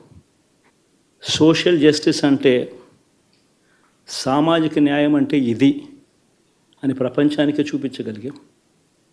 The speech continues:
మరి ఇన్ని గొప్ప మార్పులు చేసిన తర్వాత,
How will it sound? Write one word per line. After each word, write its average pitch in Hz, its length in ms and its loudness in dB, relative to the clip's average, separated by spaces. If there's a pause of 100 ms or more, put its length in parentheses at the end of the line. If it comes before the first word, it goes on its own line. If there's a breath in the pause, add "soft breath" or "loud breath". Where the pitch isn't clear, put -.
(500)
మరి 147 180 4
ఇన్ని 151 180 8
గొప్ప 151 300 -2
మార్పులు 160 420 4
చేసిన 156 360 0
తర్వాత, 139 520 -2